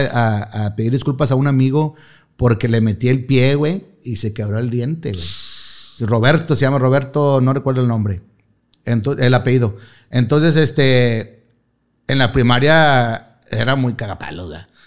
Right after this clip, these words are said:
Y entonces le meto el pie y se quebra el diente. Y ya después, pues ahí en la primaria, pues no pasa nada, ¿verdad? Crecimos y ya de grandes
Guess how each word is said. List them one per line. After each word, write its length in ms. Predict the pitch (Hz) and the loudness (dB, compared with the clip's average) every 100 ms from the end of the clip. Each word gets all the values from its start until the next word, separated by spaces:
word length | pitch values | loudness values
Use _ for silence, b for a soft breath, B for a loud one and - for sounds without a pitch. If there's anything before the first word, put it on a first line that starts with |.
| b _ | b _
Y 100 | 117 | -2
entonces 420 | 110 120 131 127 | 0 0 0 0
le 140 | 120 113 | -2 0
meto 260 | 120 156 | 0 -2
el 80 | 147 | -2
pie 160 | 139 147 | 0 0
y 60 | |
se 160 | 139 110 | 0 -2
quebra 240 | 123 123 | -2 0
el 80 | 123 | 0
diente. 420 | 117 139 151 135 - | 0 -2 -4 -4 -2
Y 100 | 113 | 0
ya 180 | 117 | 0
después, 600 | 135 - 139 131 - - _ | 0 -4 -4 -4 -4 -12 _
pues 180 | 165 175 | -2 2
ahí 220 | 170 180 | 4 6
en 160 | 202 | 6
la 120 | 185 156 | 4 0
primaria, 300 | 147 156 160 | 2 2 2
pues 100 | 160 | -2
no 100 | 165 | 0
pasa 160 | 170 | 0
nada, 180 | 175 180 | 0 -2
¿verdad? 140 | 151 b b b _ _ | -4 b b b _ _
Crecimos 720 | - 123 147 175 190 - - _ _ _ _ _ _ _ _ _ _ | -2 0 2 2 2 -2 -8 _ _ _ _ _ _ _ _ _ _
y 220 | 127 131 | 4 6
ya 140 | 127 | 6
de 100 | 147 | 6
grandes 680 | 156 151 165 170 156 - - | 6 4 6 4 2 -4 -12